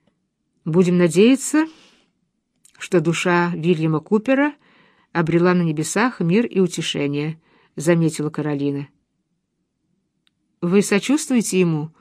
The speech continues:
в его земных страданиях?» спросила Шерли. Сочувствую ли я? Разумеется. Как может быть иначе?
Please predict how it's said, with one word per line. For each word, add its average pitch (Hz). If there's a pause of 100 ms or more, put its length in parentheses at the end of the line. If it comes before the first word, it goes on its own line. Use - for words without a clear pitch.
(420)
в -
его 180
земных 180
страданиях?» 151
спросила 160
Шерли. 143 (1040)
Сочувствую 311
ли 240
я? 147 (800)
Разумеется. 156 (800)
Как 170
может 180
быть 190
иначе? 240